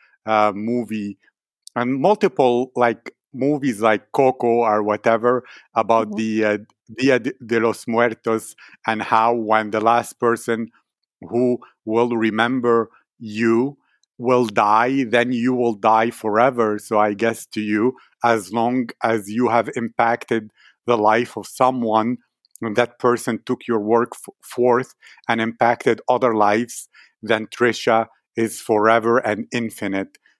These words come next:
Speaker 1: Did I understand correctly?
Speaker 2: Absolutely. I, I think that, um,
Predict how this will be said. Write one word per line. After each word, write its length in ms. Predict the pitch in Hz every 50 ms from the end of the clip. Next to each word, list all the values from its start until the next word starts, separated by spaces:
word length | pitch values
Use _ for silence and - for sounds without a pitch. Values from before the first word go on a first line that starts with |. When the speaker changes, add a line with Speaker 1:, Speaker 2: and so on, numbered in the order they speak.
| _ _ _
Speaker 1:
Did 140 | 117 113
I 100 | 131 127
understand 480 | 127 123 123 127 - - - 127 120 -
correctly? 640 | - 117 110 117 110 - - - 101 90 90 92 _ _ _ _ _ _ _ _ _ _ _ _ 190
Speaker 2:
Absolutely. 720 | 190 185 - - 202 185 190 196 202 185 202 180 170 175 - -
I, 240 | 185 175 180 180 -
I 60 | - 185
think 320 | - - 202 202 202 _
that, 360 | 208 185 185 180 185 185 - 180
um, 420 | 180 175 170 165 165 165 165